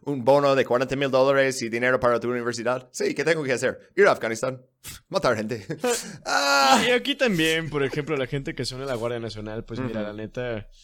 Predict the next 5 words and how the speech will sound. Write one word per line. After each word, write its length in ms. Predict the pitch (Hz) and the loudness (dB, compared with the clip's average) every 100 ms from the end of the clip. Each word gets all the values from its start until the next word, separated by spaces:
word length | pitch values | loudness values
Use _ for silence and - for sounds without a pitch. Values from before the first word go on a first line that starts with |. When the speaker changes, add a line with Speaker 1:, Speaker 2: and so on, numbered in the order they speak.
| - _ _ _ | -20 _ _ _
Speaker 2:
pobres 320 | - 190 156 - | -4 0 0 0
cabrones, 680 | 127 110 107 110 113 98 | -4 -4 -4 -4 -6 -8
güey. 320 | 101 95 98 101 | -12 -14 -16 -12
O 80 | 104 | -10
sea, 320 | 120 113 | -8 -10